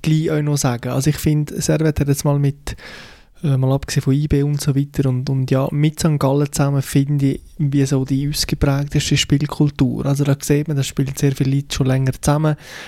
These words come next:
da hat der Trainer eine klare Idee. Ähm, und das sieht man bei, bei Servette und, ähm,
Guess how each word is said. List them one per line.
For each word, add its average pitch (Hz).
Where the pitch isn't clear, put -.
da 127
hat 131
der -
Trainer 135
eine 131
klare 127
Idee. 139
Ähm, 127
und 156
das 151
sieht 151
man 190
bei, 143
bei 143
Servette 151
und, 143
ähm, 135